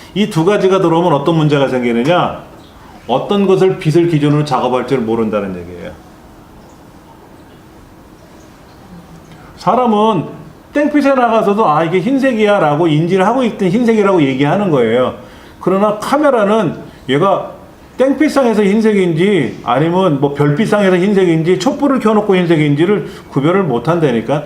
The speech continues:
아, 구별을 해, 해, 해, 해야만 한다는 거죠. 우리 눈은 그냥 다 흰색이라고 말을 하지만 그게 어렵다라는 얘기죠.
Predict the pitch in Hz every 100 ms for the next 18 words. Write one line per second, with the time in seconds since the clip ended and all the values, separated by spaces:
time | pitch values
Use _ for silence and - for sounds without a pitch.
0 | - 123 - 170 208 196 269 269 - -
1 | - - 320 277 180 - - - 320 302
2 | 247 214 175 165 131 113 175 147 - -
3 | - - - - 135 190 214 214 180 202
4 | 185 170 226 226 214 190 175 135 127 123
5 | 113 110 98 - - - - - - -
6 | - - - - - - 196 185 143 143
7 | 127 110 101 92 92 -